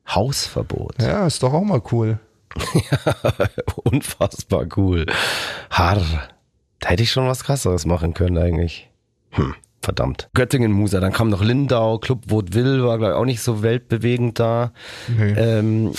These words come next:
Speaker 1: Hamburg, Große Freiheit, da haben wir, ah, haben wir im Kaiserkeller gespielt,
Speaker 2: War,
Speaker 1: nicht in der Großen Freiheit,
Speaker 2: war
Speaker 1: weiß
Speaker 2: auch
Speaker 1: ich noch, war
Speaker 2: komisch.
Speaker 1: ziemlich stressig.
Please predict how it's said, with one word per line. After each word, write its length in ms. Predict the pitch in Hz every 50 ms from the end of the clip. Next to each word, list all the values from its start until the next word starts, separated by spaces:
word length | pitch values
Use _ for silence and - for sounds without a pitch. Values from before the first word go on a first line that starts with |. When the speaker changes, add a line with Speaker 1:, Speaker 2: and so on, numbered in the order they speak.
| - -
Speaker 1:
Hamburg, 600 | 113 143 175 170 175 185 185 196 185 - - - -
Große 340 | - 117 127 123 - 120
Freiheit, 680 | 107 - - 110 110 120 151 156 160 165 180 180 - - -
da 120 | - 110 110
haben 120 | 113 123
wir, 200 | 131 127 127 123 - -
ah, 60 | -
haben 100 | 110 107
wir 80 | 117 117
im 80 | 110
Kaiserkeller 560 | - - 123 127 117 110 - - 95 87 90 87
gespielt, 300 | 85 - - - - 120
Speaker 2:
War, 80 | -
Speaker 1:
nicht 80 | 101 110
in 60 | 104
der 80 | 101 98
Großen 280 | 101 101 101 - 95 90
Freiheit, 380 | - - 107 117 127 135 131
Speaker 2:
war 80 | 107 104
Speaker 1:
weiß 120 | 104 120
Speaker 2:
auch 40 | 127
Speaker 1:
ich 40 | 127
noch, 120 | 123 113 110
war 80 | 113
Speaker 2:
komisch. 140 | 107 101 104
Speaker 1:
ziemlich 220 | - 135 127 -
stressig. 560 | - - 98 113 131 - - 160 160 - -